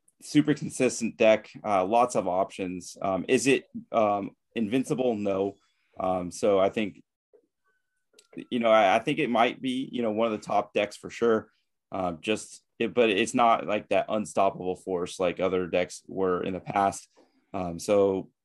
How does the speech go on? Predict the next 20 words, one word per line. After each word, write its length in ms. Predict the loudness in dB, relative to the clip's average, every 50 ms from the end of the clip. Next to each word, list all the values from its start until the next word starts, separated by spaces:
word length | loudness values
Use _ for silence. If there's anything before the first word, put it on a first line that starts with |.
| _ _
again, 240 | -4 -2 0 2 4
I 80 | 4 2
think 200 | 2 0 -2 0
I'll, 200 | 0 0 0 0 -2
uh, 140 | -2 -2 -2
also 320 | -4 -4 -4 -4 -4 -6 -8
familiarity 760 | -6 -6 -6 -4 -2 -2 0 0 2 2 2 2 2 0 -2 -4
with 200 | -6 -6 -4 -4
it. 180 | -4 -4 -6 _ _ _ _ -8
Um, 440 | -6 -4 -4 -4 -6 -8 -8 -10 -14 -14 _ _ _ _ _ _ _ _ _ _ _ _ _ _ _ -20 -20 -14 -6 0
there 180 | 0 0 2 2
are 220 | 2 4 4 4
a 60 | 4
lot 240 | 4 2 2 2 0
of 60 | 0
moving 340 | -2 -2 -2 -2 -4 -6 -8
pieces 420 | -6 -8 -8 -6 -6 -8 -6 -4
and 120 | -4 -2 0
options 580 | 2 2 2 2 0 -4 -6 -6 -6 -6 -2
that, 280 | 0 2 2 2 2 0